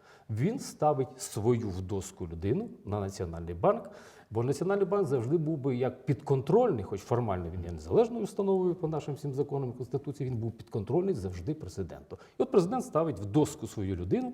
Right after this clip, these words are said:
на Національний банк. В доску свою людину по попередній історії стосунків з нею і проведенні спільних бізнесових операцій.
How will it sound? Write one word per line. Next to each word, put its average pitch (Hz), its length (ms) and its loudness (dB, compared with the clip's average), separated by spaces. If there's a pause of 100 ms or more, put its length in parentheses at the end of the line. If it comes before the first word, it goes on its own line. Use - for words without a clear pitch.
(120)
на 101 120 -4
Національний 127 440 -2
банк. - 240 -12 (360)
В 110 80 -4
доску 226 300 2
свою 170 200 2
людину 190 340 0
по 165 160 2
попередній 156 480 2
історії 143 480 -2
стосунків 113 580 -8
з 208 60 -4
нею 269 300 -6
і 123 80 -2
проведенні 185 540 2
спільних 175 440 -2
бізнесових 143 520 -2
операцій. - 460 -8